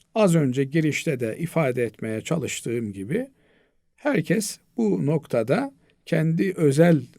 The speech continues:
durumunu konuşmalı, tartışmalı. Efendim, e, her Müslümanın mutlak surette danıştığı, istişare ettiği bir kanaat önderi,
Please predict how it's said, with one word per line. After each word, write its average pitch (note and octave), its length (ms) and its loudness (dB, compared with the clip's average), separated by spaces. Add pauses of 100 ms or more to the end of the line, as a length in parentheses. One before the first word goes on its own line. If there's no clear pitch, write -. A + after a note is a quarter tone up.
(160)
durumunu B2+ 680 -2 (1080)
konuşmalı, E3+ 920 0
tartışmalı. D#3 920 -2 (680)
Efendim, D3+ 640 -2 (540)
e, B2+ 240 -4
her G#3+ 220 2
Müslümanın D#3 600 0
mutlak E3+ 480 0
surette C3+ 680 -2 (440)
danıştığı, B2 560 0
istişare D#3 760 0
ettiği B2+ 560 -2 (380)
bir F#3 200 0
kanaat D3 520 4
önderi, B2 680 0